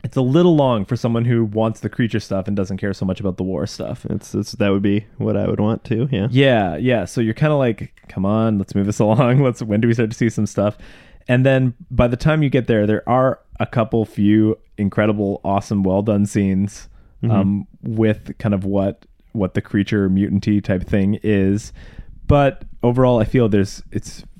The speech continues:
Speaker 1: there's far too few of them. I would have
Speaker 2: Okay.
Speaker 1: liked just so much more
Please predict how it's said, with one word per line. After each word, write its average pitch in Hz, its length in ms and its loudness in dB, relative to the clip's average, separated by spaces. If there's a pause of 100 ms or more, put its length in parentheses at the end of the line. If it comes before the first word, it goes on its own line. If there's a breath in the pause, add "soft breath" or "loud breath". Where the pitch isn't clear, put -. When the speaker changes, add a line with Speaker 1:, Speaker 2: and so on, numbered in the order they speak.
(140)
Speaker 1:
there's 98 240 -2
far 107 480 0
too 107 260 0
few 117 340 2
of 117 100 -2
them. 127 300 -2 (460 soft breath)
I 110 80 0
would 117 120 4
have 104 100 2
Speaker 2:
Okay. 104 60 4
Speaker 1:
liked 104 240 0
just - 220 -4
so 117 120 2
much 107 180 -2
more 107 600 0